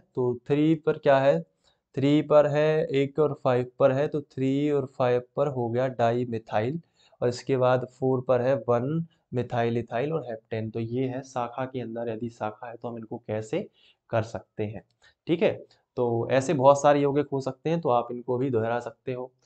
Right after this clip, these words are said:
और चीज़ों को आसान बना सकते हो। मेरे पास एक्सरसाइज में इतने ही थे और बाकी कुछ एक्सरसाइज तो हमने कर ही ली है। अब हम डबल बॉन्ड और ट्रिपल बॉन्ड के लिए एक्सरसाइज करेंगे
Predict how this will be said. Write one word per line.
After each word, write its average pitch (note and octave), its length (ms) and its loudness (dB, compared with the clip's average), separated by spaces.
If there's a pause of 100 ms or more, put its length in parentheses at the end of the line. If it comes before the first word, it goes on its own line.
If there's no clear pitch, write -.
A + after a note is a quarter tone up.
(280)
और A2+ 180 -4
चीज़ों A2+ 380 -6
को A#2 100 -8
आसान A2 400 -8 (340)
बना A#2 240 0
सकते - 300 -12
हो। G#2+ 80 -6
मेरे B2 220 0
पास C#3 260 -2
एक्सरसाइज C3 380 -6
में A#2 120 -8
इतने B2 240 -10
ही C3 60 -8
थे C#3 180 -8
और B2 220 -4
बाकी A#2 280 -6
कुछ B2 180 -10
एक्सरसाइज B2 400 -10
तो B2+ 80 -8
हमने A#2+ 220 -10
कर A#2+ 400 -12
ही C3 100 -4
ली B2+ 120 -2
है। C3 160 -4 (540)
अब B2 160 2
हम C3+ 240 -2
डबल A#2+ 240 2
बॉन्ड C3 300 -4
और B2 60 -4
ट्रिपल A#2+ 280 -6
बॉन्ड A2+ 260 -4
के A2 120 -8
लिए A2 120 -4
एक्सरसाइज G#2+ 420 -10
करेंगे B2 460 -8